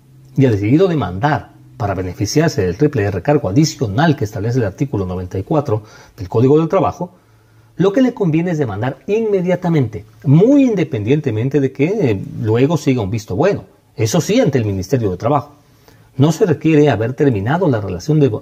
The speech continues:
laboral para demandar el pago de remuneraciones atrasadas. Es más,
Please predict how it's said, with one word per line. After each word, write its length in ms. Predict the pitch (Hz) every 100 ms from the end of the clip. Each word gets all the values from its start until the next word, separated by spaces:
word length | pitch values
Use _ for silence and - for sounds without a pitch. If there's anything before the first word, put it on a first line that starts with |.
| -
laboral 380 | 110 117 143 156
para 240 | 135 131 - _ -
demandar 380 | 151 131 107 107
el 80 |
pago 240 | 110 113 131
de 80 | 131
remuneraciones 640 | 110 98 90 - 104 92
atrasadas. 560 | - 90 165 - - - - -
Es 180 | 185 185
más, 280 | 156 -